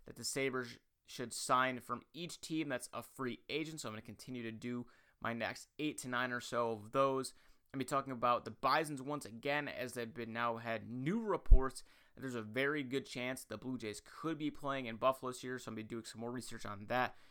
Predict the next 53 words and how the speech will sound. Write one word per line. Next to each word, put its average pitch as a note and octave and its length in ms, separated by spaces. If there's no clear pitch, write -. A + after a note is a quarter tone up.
getting A#2 220
some G#2+ 140
more C#3+ 240
in-depth C#3 460
of A2+ 100
how A2+ 360
that C#3+ 280
would C3 100
look. C#3 360
Um, G2+ 180
once D3 280
again, C#3+ 400
stay C3+ 200
tuned C3+ 320
later C3 220
today B2 640
or D3+ 160
tomorrow C3 600
when A#2+ 140
I'll A2+ 100
be A2 120
posting A#2+ 400
a G#2+ 40
time A#2 340
of G#2+ 100
when B2 180
I'll A#2 100
be A#2 120
going A2+ 340
live A2+ 360
with G#2+ 240
Matt A2 200
Bove A2+ 360
from A2 140
Channel A2 260
Seven G#2+ 300
Sports, A#2+ 500
talking A#2 240
about A2 140
the - 60
Sabres. A#2+ 420
It'll A2 100
be A2+ 120
Monday A#2+ 300
or G2+ 80
Tuesday D3+ 420
next C3+ 300
week. C3+ 160
Not B2 180
sure A#2+ 140
if A2+ 100
times B2+ 340
yet. B2+ 220